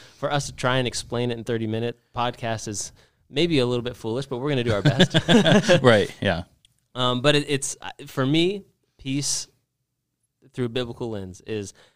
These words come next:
Speaker 1: having total trust and confidence in God's power,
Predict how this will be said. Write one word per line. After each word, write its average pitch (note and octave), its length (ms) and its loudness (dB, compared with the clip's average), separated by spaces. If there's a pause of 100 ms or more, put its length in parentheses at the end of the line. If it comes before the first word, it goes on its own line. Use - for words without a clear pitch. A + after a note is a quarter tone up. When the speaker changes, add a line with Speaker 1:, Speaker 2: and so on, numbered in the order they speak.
(160)
Speaker 1:
having A2 240 -8
total B2+ 340 -6
trust - 540 -6 (320)
and - 120 -16
confidence A2 640 -10
in G2 340 -10
God's G#2 340 -6
power, - 500 -10